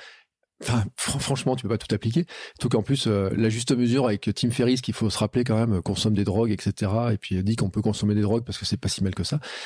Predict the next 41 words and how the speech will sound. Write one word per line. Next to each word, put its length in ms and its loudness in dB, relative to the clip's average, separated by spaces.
Euh, 400 4
il 100 0
y 60 4
a, 60 2
il 120 -4
y 60 4
avait 220 2
une 100 0
juste 240 2
mesure 340 2
qui 80 -2
était 160 2
quand 140 0
même, 160 2
euh, 340 2
un 100 2
peu 300 4
juste 340 -2
dans 100 0
<laughs> 40 -2
certains 360 0
cas, 200 0
c'était 240 -4
le 40 -4
cas 120 -4
de 60 0
le 100 2
dire. 140 0
Mais 80 4
par 160 2
contre, 160 -4
cette 120 0
petite 120 0
phrase 240 0
était 200 0
intéressante. 580 2
C'est 140 -2
vrai 140 2
de 120 2
dire 260 2
que 180 2